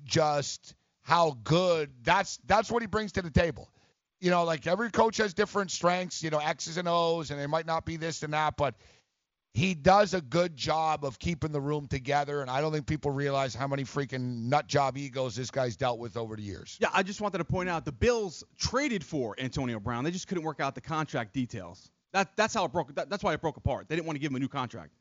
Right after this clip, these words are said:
Speaker 2: Antonio Brown, the Buffalo Bills, right? Who is the head coach of the Buffalo Bills? Sean McDermott. Who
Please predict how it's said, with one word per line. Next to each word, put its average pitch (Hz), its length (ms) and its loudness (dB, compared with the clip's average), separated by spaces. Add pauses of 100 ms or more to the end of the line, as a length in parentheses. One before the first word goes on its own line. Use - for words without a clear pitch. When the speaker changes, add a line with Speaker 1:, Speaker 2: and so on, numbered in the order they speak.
(120)
Speaker 2:
Antonio 123 300 -4
Brown, 101 200 -8
the 95 40 -12
Buffalo 110 240 -6
Bills, 98 320 -12 (500)
right? 151 220 0 (240)
Who 285 420 2
is 185 280 0
the 175 40 -2
head 175 140 -2
coach 165 220 0
of 135 80 -8
the - 0 -
Buffalo 143 260 0
Bills? 110 240 -6
Sean 147 260 -4
McDermott. 113 380 -4 (500)
Who 165 380 4